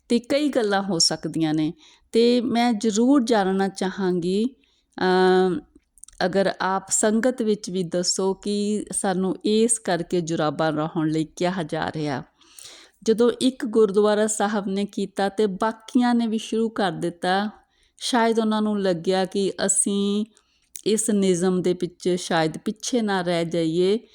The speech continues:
ਇੱਦਾਂ ਨਾ ਸੋਚਿਆ ਜਾਏ ਕਿ ਨਹੀਂ ਉੱਥੇ ਤੇ ਜ਼ਿਆਦਾ, ਅ, ਜੁਰਾਬਾਂ ਵਗੈਰਾ ਲਾ ਕੇ ਜਾਣ ਦਾ ਹੈ ਤੇ ਉੱਥੇ ਸ਼ਾਇਦ ਜ਼ਿਆਦਾ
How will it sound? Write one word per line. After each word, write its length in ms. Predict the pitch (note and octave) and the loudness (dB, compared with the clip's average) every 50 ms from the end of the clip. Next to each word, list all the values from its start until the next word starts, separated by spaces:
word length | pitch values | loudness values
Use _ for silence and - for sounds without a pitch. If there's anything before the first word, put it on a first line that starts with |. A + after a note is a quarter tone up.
| - _ _ - - | -20 _ _ -6 -2
ਇੱਦਾਂ 300 | G3 F#3+ E3+ G3+ G3 F#3+ | -2 -2 0 0 0 2
ਨਾ 120 | F#3+ F#3+ | 0 0
ਸੋਚਿਆ 500 | G3+ - - F3 F3 - - F#3 F3+ F3+ | -2 -2 -2 -4 -4 -4 -2 -2 0 0
ਜਾਏ 240 | F3 F#3+ F#3 F#3 F#3 | 0 0 0 0 -2
ਕਿ 200 | F#3 - G3+ G3+ | -2 -2 -4 -2
ਨਹੀਂ 260 | G3+ G#3 G#3+ A3+ A3 - - | 0 0 0 -2 -2 -2 -4
ਉੱਥੇ 360 | G3+ G3 _ - - A3 G#3+ | -6 -6 _ -4 -2 -2 0
ਤੇ 160 | G#3+ G3+ G3+ | 0 0 -2
ਜ਼ਿਆਦਾ, 680 | F3+ E3+ F#3 F#3 E3+ D#3 D3 D#3 F3+ F3+ F#3 F#3 F#3+ G3 | -2 -2 -2 0 0 0 0 0 0 0 0 0 -2 -4
ਅ, 680 | - - - - _ _ _ _ - - F#3 F#3 F#3 | -8 -16 -20 -20 _ _ _ _ -4 0 2 2 2
ਜੁਰਾਬਾਂ 520 | F3+ E3+ F3+ F3 F3 E3 D3+ D#3 F3+ F3+ | 2 0 0 0 0 0 0 0 -2 -2
ਵਗੈਰਾ 440 | E3+ E3 F3 E3 F3+ E3+ E3 E3+ E3 | 0 -2 -2 0 0 2 2 2 2
ਲਾ 240 | E3+ E3 E3 D#3+ F3 | 2 2 2 2 0
ਕੇ 200 | F3 - G3 F3+ | 0 -2 -4 -4
ਜਾਣ 400 | D#3+ - D#3+ D#3 D3+ D3+ D3+ D3 | -2 0 0 0 2 2 0 0
ਦਾ 220 | D3 E3 D#3+ E3+ | 0 0 0 0
ਹੈ 200 | F#3 F#3+ E3+ E3+ | 0 0 -2 -2
ਤੇ 200 | F3 - G#3 G3+ | -2 -2 -2 -2
ਉੱਥੇ 380 | - - G#3 - - - A3 G#3 | -2 -2 -6 -6 -2 -2 -2 -2
ਸ਼ਾਇਦ 320 | - - G3 F3+ E3+ D#3+ | 0 0 -2 -2 -2 -2
ਜ਼ਿਆਦਾ 720 | E3+ D#3+ D#3 F#3 F#3 D#3+ D3+ C#3+ E3+ F3+ F#3+ G3+ G#3 G#3+ | -4 -4 -2 0 0 2 2 2 2 2 2 2 0 -2